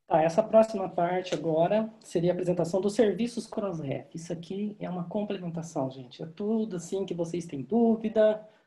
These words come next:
sobre o serviço. Então, serão, serão, serão, assim, apresentações rápidas, mas falando de todos os serviços, ok?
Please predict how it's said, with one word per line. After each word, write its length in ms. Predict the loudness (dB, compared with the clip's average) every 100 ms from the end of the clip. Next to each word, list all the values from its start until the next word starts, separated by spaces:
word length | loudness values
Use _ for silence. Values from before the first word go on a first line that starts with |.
| _
sobre 180 | -6 -4
o 40 |
serviço. 520 | -4 -6 -4 -2 -2
Então, 140 | -2 -4
serão, 260 | -2 -4
serão, 400 | -4 -4 -4 -8 -10
serão, 260 | -4 2
assim, 180 | 2 2
apresentações 640 | -2 -2 -2 -2 -4 -6 -6
rápidas, 720 | -2 -2 0 2 4 4 -2 _ _ _ -8
mas 100 | 2
falando 320 | 6 8 6
de 80 | 4
todos 440 | 4 6 6 4
os 80 | -4 -2
serviços, 500 | 0 0 -4 -14 _ _ _ _ _ _
ok? 440 | -10 -2 0 0